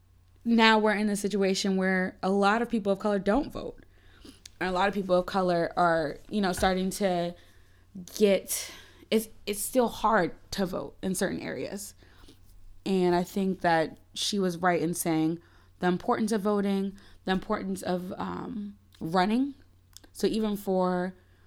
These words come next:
your city council, even for your county council, like, why that matters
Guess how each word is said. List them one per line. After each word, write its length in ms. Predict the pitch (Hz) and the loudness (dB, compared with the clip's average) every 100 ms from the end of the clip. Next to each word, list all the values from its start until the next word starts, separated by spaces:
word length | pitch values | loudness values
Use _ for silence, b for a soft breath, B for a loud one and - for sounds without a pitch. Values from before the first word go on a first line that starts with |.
| b b | b b
your 220 | 180 180 | -2 0
city 300 | 170 - 254 | 0 0 0
council, 560 | 226 240 220 220 214 196 | 2 0 0 0 2 2
even 280 | 190 190 190 | 0 0 -2
for 540 | - 180 175 170 170 170 B B | -2 -2 0 -2 -4 -8 B B
your 100 | 170 | -8
county 340 | - 208 196 | -2 0 0
council, 340 | 190 185 180 175 | 0 -2 -2 -4
like, 120 | 170 | -4
why 320 | 170 175 170 | -2 0 0
that 240 | 165 - - | -2 -6 -6
matters 680 | 165 - 202 220 240 - | -4 -4 -4 -6 -10 -16